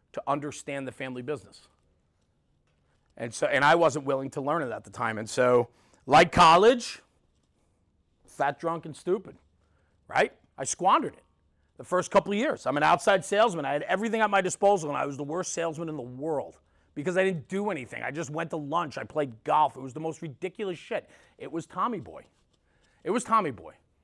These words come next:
And that's who I was. Two thousand eight, two thousand nine comes. And for you guys that remember that,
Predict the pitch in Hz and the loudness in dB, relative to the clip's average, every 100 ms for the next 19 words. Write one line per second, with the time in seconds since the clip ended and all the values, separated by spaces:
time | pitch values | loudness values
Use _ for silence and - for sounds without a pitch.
0 | _ 156 202 262 - 240 202 180 226 127 | _ 0 2 2 2 4 4 6 2 2
1 | - - _ _ _ _ _ _ _ _ | -8 -20 _ _ _ _ _ _ _ _
2 | _ - 247 240 247 233 226 226 185 240 | _ -6 0 6 6 6 4 0 0 -4
3 | 214 226 214 202 202 208 226 196 175 165 | 6 8 8 4 4 6 6 4 6 6
4 | 220 - - _ _ _ _ - - - | 2 -6 -14 _ _ _ _ -20 -20 -20
5 | _ _ 156 156 156 156 156 _ - 165 | _ _ -4 -2 -2 -2 -6 _ -6 -4
6 | 160 165 160 135 156 156 165 196 160 143 | 2 2 2 2 0 0 -2 0 2 2
7 | 139 - | 2 -2